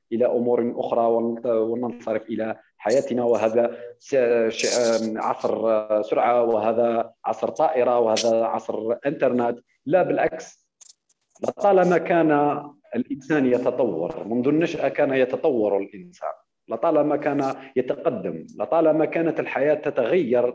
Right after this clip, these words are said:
من حوله. يعني المناخ غير المناخ القديم، الإنسان حتى في البنية المورفولوجية غير الإنسان،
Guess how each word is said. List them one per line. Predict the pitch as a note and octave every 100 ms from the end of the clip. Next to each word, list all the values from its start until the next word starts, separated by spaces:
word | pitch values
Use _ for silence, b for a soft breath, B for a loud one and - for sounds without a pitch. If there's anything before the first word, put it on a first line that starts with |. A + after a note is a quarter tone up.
| B B -
من | A#2
حوله. | A2+ C3 A#2+ F#2 F#2
يعني | F#2+ G#2+ B2 - C#3 C#3 B -
المناخ | D#3+ F3+ A3+ A#3+
غير | D#3 A3 A3+
المناخ | F#3+ E3+ D#3+ C#3+ A2+ A2+
القديم، | - G#2 F#2 F#2 F2 E2+ B B -
الإنسان | B2+ E3+ F3+ F3+ A3 G#3
حتى | G3+ - G3+
في | E3+
البنية | D#3+ G3+ G3+ F3+
المورفولوجية | F3 E3+ E3 E3 D#3+ C#3 F3 D3+
غير | D#3+ A3
الإنسان، | E3 D3 C3+ - A#2+ F#2+